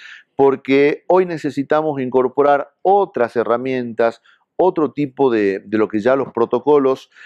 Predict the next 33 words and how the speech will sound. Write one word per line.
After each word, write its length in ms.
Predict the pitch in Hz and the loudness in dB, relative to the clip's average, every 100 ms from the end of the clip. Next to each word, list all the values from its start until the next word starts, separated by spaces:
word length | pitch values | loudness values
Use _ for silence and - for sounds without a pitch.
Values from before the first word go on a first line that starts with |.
| - - | -18 -4
eh, 180 | 101 - | -4 -2
curriculares 840 | 107 113 107 135 156 156 135 123 | -4 -4 0 2 4 2 -2 -6
y 60 | |
todo 160 | 117 147 | -2 0
lo 80 | 123 | 0
que 60 | 104 | -2
tenemos 420 | 120 131 131 113 | -2 -2 -4 -4
a, 140 | 107 | -4
en, 120 | 104 | -4
a 160 | 101 104 | -4 -4
nivel, 440 | 104 120 131 123 113 | -2 -2 -2 -2 -2
eh, 340 | 104 98 98 | -2 0 0
educativo 760 | 107 120 127 - 175 170 180 _ _ _ | 0 0 -2 -2 0 0 0 _ _ _
en 160 | 120 113 | -4 -2
el 120 | 113 | -2
mundo, 640 | 131 170 165 151 165 - _ | 0 0 0 0 0 -2 _
eh, 800 | 117 107 101 98 95 92 90 90 _ | -2 0 2 2 0 0 -2 -4 _
necesitan 580 | 113 117 127 156 156 127 | -6 -4 -4 -2 -2 -4
un 100 | 101 | -4
refuerzo. 680 | 107 - 139 104 - 95 - - - | -4 0 0 0 -4 -10 -12 -20 -6
Recordemos 420 | 127 120 190 190 | -4 -2 -2 -2
que 60 | 160 | -2
hoy 80 | 160 | -2
la 60 | |
información 460 | 147 139 139 135 156 | -2 -4 -4 -4 -6
está 180 | 131 131 | -2 -2
viajando 360 | 131 131 135 | -2 -4 -2
a 20 | 113 | 0
la 80 | |
velocidad 380 | 101 101 110 123 | 0 -2 0 -2
de 100 | 117 | -2
la 100 | 98 | -4
luz 440 | 104 120 110 - | 0 0 -2 -10